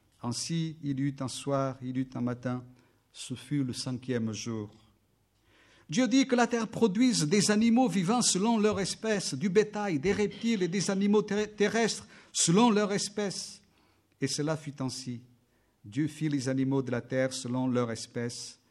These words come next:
le bétail selon son espèce et tous les reptiles de la terre selon leur espèce. Dieu vit que cela était bon. Puis Dieu dit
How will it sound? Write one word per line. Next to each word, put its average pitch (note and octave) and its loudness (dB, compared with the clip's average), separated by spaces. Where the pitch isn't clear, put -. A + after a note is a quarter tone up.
le B2+ -2
bétail C#3 0
selon C3 -2
son C3+ -4
espèce C3 -4
et B2+ -6
tous G3+ -4
les E3 2
reptiles C#3+ -2
de B2+ -4
la B2+ -2
terre C#3+ -4
selon C#3+ 0
leur A#2+ 0
espèce. A2 -8
Dieu D3 2
vit D3 -2
que - -10
cela C3 -2
était B2+ -4
bon. B2 -4
Puis G#3+ -2
Dieu D#3 0
dit C#3 -4